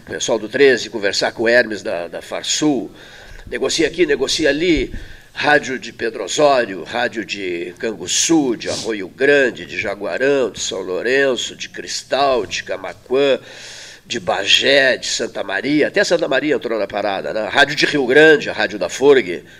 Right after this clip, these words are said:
da Universidade do Rio Grande, da Fundação Universidade do Rio Grande, e negocia aqui, negocia ali, pega o carro, e vai de madrugada, e vai, sai cedo da manhã, e articulando o quê? Montar uma rede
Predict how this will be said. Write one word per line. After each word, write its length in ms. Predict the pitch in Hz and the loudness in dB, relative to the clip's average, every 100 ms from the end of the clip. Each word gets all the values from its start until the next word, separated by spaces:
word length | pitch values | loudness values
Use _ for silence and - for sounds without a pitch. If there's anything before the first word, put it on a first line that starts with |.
| - | -16
da 80 | 101 | -6
Universidade 540 | 104 104 92 107 117 101 | -4 -2 -2 -2 -2 -2
do 80 | |
Rio 160 | 92 90 | -4 2
Grande, 300 | 120 135 95 | 4 4 2
da 140 | 92 | -8
Fundação 440 | - 90 90 - 123 | -12 -10 -8 0 0
Universidade 420 | 110 92 123 113 | 0 -4 -6 -6
do 80 | 98 | -6
Rio 140 | 92 | -8
Grande, 360 | 107 147 117 107 - - - | 0 0 0 -6 -16 -20 -8
e 120 | 139 | 0
negocia 500 | 147 123 110 - 101 | 2 2 -2 -6 -8
aqui, 260 | 95 151 107 | -8 -8 -4
negocia 540 | 135 107 101 - 117 | -4 -6 -8 -10 -10
ali, 320 | 101 123 113 | -10 -10 -12
pega 280 | 101 135 113 | -4 -2 -2
o 60 | 95 | -4
carro, 340 | - 135 101 | -2 -2 -2
e 40 | 90 | -8
vai 200 | 147 139 | -4 -4
de 100 | 120 | -4
madrugada, 600 | 110 98 117 131 110 87 | -6 -4 -2 -2 -4 -2
e 20 | |
vai, 160 | 123 | -2
sai 320 | 139 - 135 120 | -2 0 0 0
cedo 320 | - 131 123 | -2 -2 -2
da 120 | 110 | -4
manhã, 320 | 92 127 135 - - - - - | -2 -2 -2 -6 -14 -12 -12 -12
e 140 | - 147 - | -4 -4 -2
articulando 720 | 143 - - 143 180 175 269 | -2 -2 -4 4 4 6 2
o 80 | |
quê? 260 | - 220 - - - - | 6 6 4 -4 -20 2
Montar 400 | 135 - 156 147 | 2 4 2 2
uma 160 | 131 | 2
rede 580 | 120 165 175 151 175 | 4 4 2 -2 -8